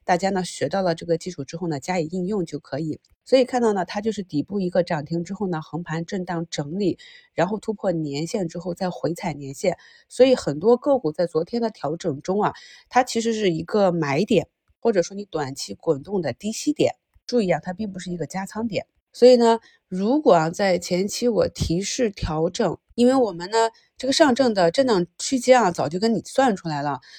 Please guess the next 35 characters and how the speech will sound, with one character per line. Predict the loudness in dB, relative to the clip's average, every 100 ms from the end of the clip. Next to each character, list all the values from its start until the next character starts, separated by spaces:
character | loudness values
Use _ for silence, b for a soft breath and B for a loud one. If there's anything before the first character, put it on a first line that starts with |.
| B
所 | 2
以 | 4 4
我 | 4
们 | 2 0 -2 -2
的 | 2 4 4
指 | 0 -2
数 | 2 2
呢， | 2
第 | 0 -2
一 |
次 | -2 0
打 | 0
到 | 0
上 | 0 0 0
轨 | 0
或 | 2 0
者 | -2
打 | -2 -6
到 | -6
下 | -4 -2 -2
轨 | -2
的 | -2 -4
时 | -8
候 | -6
呢， | -4 -4
它 | -2 0
有 | 0
震 | 0 -2
荡 | -4
是 | -6
非 | -6
常 | -4 -2
正 | -2 -2
常 | -4 -2
的。 | -2